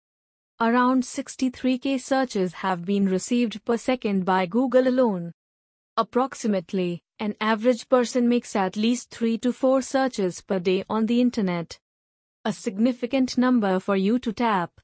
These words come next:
right? You can gain a competitive edge by positioning your brand in the top results on the search engines. Being on top of the search results can be achieved in two methods:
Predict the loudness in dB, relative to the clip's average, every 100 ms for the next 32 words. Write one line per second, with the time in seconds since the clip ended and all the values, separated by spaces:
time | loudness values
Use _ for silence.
0 | _ -6 0 2 0 -2 -12 _ _ _
1 | _ _ _ _ 0 2 2 2 2 0
2 | 0 0 0 -2 0 -2 -2 -2 0 0
3 | 0 2 2 0 0 0 0 0 2 2
4 | 0 0 0 0 2 2 2 0 0 0
5 | 0 -2 2 0 0 -2 0 -2 0 0
6 | 0 0 2 2 0 -2 -4 -8 -12 -20
7 | _ _ _ _ _ _ 0 2 4 4
8 | 2 2 0 0 0 0 0 0 -2 0
9 | -2 0 2 0 -2 -6 -4 -2 0 -2
10 | -2 -2 0 2 2 2 2 2 -2 -6
11 | -6 -8 -8 -12